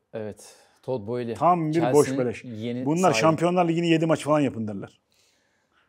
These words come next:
Speaker 2: Finalini yedi maç yapalım.
Speaker 1: Buna
Speaker 2: İşte Final Four yapalım. Böyle bomboş işlerle
Speaker 1: Kl-,
Speaker 2: konuşurlar.
Speaker 1: Klopp en güzel cevap vermiş. Şey, onlar şimdi
Speaker 2: Klopp,
Speaker 1: Harlem'i de getirirler falan
Speaker 2: Klopp,
Speaker 1: diye.
Speaker 2: Klopp kötü bir cevap vermiş abi.
Speaker 1: Kö-,
Speaker 2: Takvim
Speaker 1: kötü mü?
Speaker 2: bulur. Takvim var mı falan.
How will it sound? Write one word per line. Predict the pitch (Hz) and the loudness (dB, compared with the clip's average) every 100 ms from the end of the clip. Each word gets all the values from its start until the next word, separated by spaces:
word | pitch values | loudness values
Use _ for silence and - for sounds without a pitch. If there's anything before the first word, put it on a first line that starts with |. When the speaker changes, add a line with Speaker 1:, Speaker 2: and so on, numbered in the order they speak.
| _ | _
Speaker 2:
Finalini | 151 165 180 185 | -2 0 2 2
yedi | 170 | 2
maç | 165 - | 2 0
yapalım. | 127 120 127 | -2 -4 -4
Speaker 1:
Buna | 113 | -4
Speaker 2:
İşte | 117 131 143 - | -4 -4 -4 -6
Final | 147 156 156 | -2 0 0
Four | 131 147 | 0 2
yapalım. | 139 117 110 | 0 -2 -8
Böyle | 139 135 | -8 -4
bomboş | 160 151 139 120 | -4 -4 -4 -6
işlerle | 117 139 123 117 | -8 -8 -6 -6
Speaker 1:
Kl-, | |
Speaker 2:
konuşurlar. | 123 107 127 135 | -10 -10 -8 -8
Speaker 1:
Klopp | 127 131 135 | -4 -4 -4
en | 131 | -6
güzel | 113 123 113 | -4 -4 -4
cevap | 120 120 117 | -2 -2 0
vermiş. | 127 143 | -2 -4
Şey, | - 127 | -8 -4
onlar | 113 127 127 | -4 -4 -6
şimdi | - 123 | -8 0
Speaker 2:
Klopp, | 131 | 2
Speaker 1:
Harlem'i | 139 131 | 2 2
de | 135 | 0
getirirler | 123 123 110 113 110 | -2 -6 -4 -4 -2
falan | 110 151 | -2 -2
Speaker 2:
Klopp, | 104 | -4
Speaker 1:
diye. | 95 | -8
Speaker 2:
Klopp | 160 170 - | -4 -6 -6
kötü | 156 143 | -6 -4
bir | |
cevap | 113 107 104 | -6 -8 -12
vermiş | 98 - | -16 -18
abi. | 98 98 _ _ - | -20 -20 _ _ -6
Speaker 1:
Kö-, | 156 | 0
Speaker 2:
Takvim | 147 131 | 0 2
Speaker 1:
kötü | 180 | 0
mü? | 151 | 0
Speaker 2:
bulur. | 143 - _ - | -2 -8 _ 0
Takvim | 165 165 202 196 | 2 4 2 4
var | 185 | 4
mı | 151 | 2
falan. | 135 120 | -2 -4